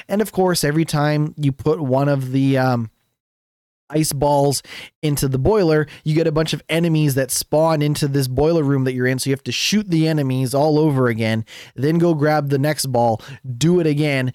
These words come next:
shoot the enemies. And it's just so tedious. One of the cardinal sins that I think, uh, games involve puzzles, uh, they're not necessarily puzzle games, can commit. One of the cardinal sins is making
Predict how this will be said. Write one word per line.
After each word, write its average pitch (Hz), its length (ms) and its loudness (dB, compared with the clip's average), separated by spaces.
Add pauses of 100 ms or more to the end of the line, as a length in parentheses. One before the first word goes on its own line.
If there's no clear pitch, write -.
(140)
shoot 180 460 0
the 156 180 2
enemies. 127 560 0 (100)
And 156 140 -4
it's 170 140 0
just 170 320 0
so 151 840 0 (140)
tedious. 147 680 0 (240)
One 196 220 0
of 269 100 -2
the - 80 -2
cardinal 190 640 0
sins 151 460 0
that 139 100 0
I 135 100 2
think, 139 360 -4 (460)
uh, 127 380 2 (200)
games 170 420 2
involve 147 420 0
puzzles, 120 580 0 (140)
uh, 131 60 -4
they're 135 120 -2
not 165 220 0
necessarily 147 480 0
puzzle 143 360 -2
games, 147 460 -2 (360)
can 147 180 -2
commit. 151 400 -2 (440)
One 160 120 0
of 151 80 0
the - 80 -8
cardinal 214 280 0
sins 139 380 -2 (840)
is 160 240 2
making 175 760 -2